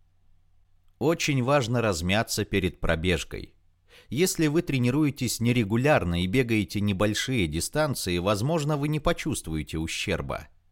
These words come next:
Однако, если вы бегаете регулярно, спустя время может появиться дискомфорт в коленях. По асфальту бегать вредно.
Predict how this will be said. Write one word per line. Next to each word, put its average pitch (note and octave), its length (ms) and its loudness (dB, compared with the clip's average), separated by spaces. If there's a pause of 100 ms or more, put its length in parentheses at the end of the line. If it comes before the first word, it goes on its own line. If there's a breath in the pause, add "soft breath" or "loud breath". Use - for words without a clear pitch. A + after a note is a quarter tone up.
(220 loud breath)
Однако, G2+ 500 -2
если G#2+ 380 -2
вы A2 200 -2
бегаете F#2+ 540 -2
регулярно, F2 800 -2
спустя - 460 -4
время C3+ 300 0
может A#2+ 320 -2
появиться A#2 520 -4
дискомфорт B2 800 -4
в - 100 -20
коленях. D#2+ 600 -4 (880)
По A#2+ 180 4
асфальту D3+ 500 0
бегать C3+ 420 0
вредно. C#2+ 600 -2